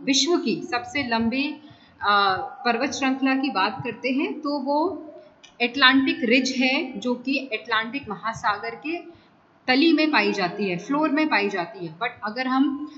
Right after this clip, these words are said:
कॉन्टिनेंट की बात करें, तो कॉन्टिनेंट्स के ऊपर जो सबसे लंबी कॉन्टिनेंटल माउंटेन रेंज है, that is Andes Mountain Range।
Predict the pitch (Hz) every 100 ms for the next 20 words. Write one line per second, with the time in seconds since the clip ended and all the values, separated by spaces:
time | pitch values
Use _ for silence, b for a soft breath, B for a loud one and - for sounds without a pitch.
0 | B - 220 311 311 370 - 359 220 208
1 | - - 180 170 214 - 240 240 330 330
2 | 339 330 - 330 330 240 - 262 175 156
3 | - - - _ _ _ _ - _ _
4 | _ _ _ 208 175 277 269 269 - 330
5 | 294 247 254 311 254 240 277 262 262 285
6 | 247 196 208 247 254 202 214 247 214 247
7 | 277 190 185 254 254 - 202 196 208 262
8 | 269 190 185 180 202 185 175 185 262 -
9 | -